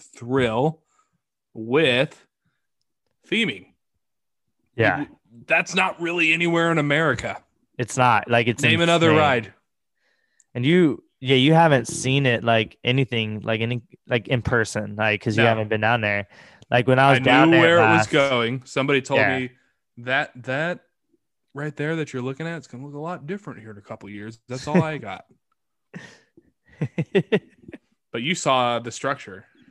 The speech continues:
Speaker 2: Yeah, I saw it. I saw it right before, I think they set their test train for the first time, like, empty.
Speaker 1: Wow.
Speaker 2: So pretty much all the
Speaker 1: Ready to
Speaker 2: construction
Speaker 1: go.
Speaker 2: was done.
Speaker 1: Yeah.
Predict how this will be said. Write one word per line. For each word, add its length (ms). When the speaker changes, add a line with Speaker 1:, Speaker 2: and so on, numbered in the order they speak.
Speaker 2:
Yeah, 160
I 60
saw 380
it. 320
I 80
saw 180
it 60
right 280
before, 380
I 80
think 180
they 120
set 200
their 140
test 420
train 320
for 120
the 80
first 340
time, 240
like, 160
empty. 280
Speaker 1:
Wow. 220
Speaker 2:
So 220
pretty 240
much 340
all 160
the 80
Speaker 1:
Ready 160
to 40
Speaker 2:
construction 360
Speaker 1:
go. 40
Speaker 2:
was 140
done. 500
Speaker 1:
Yeah. 120